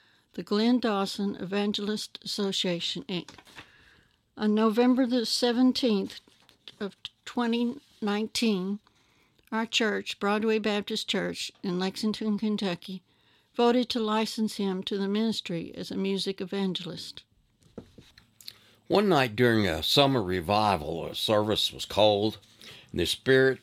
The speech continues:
Speaker 2: was simply not moving among our people. The pastor stood at the pulpit. He asked pleadingly,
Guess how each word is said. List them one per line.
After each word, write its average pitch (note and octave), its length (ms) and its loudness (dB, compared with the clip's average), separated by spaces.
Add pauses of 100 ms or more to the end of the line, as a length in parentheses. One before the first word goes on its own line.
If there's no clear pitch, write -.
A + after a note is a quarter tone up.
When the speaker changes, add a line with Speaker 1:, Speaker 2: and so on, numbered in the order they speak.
Speaker 2:
was - 120 -8
simply B2+ 420 0
not G2+ 280 0
moving F#2 420 2
among D#2+ 240 -2
our D2 140 -2
people. - 480 -8 (720)
The C#3+ 80 -2
pastor C3+ 540 2
stood A#2 280 -2
at D#2 120 -6
the C#2+ 80 -10
pulpit. G2+ 580 -2
He D#2 240 -4
asked - 320 -2
pleadingly, D#2+ 720 -2